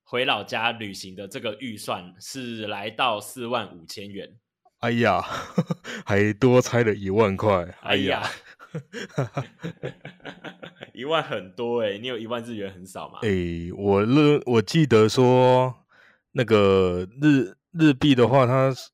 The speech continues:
Speaker 2: 好像，我这样估好像差不多，因为我认为说，在日本吃东西好像也是不便宜。对啊。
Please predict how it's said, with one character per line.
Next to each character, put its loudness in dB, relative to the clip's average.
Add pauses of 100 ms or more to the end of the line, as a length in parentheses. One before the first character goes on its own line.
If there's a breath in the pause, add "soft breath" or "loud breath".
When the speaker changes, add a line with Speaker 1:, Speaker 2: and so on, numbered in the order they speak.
(200)
Speaker 2:
好 0
像， -2
我 2
这 0
样 4
估 2
好 6
像 2
差 -2
不 0
多， 0
因 0
为 4
我 4
认 0
为 0
说， 0 (320 loud breath)
在 4
日 4
本 -6
吃 -6
东 2
西 -4
好 -6
像 -2
也 -4
是 -4 (160)
不 -8
便 -8
宜。 -16 (920)
对 -8
啊。 -20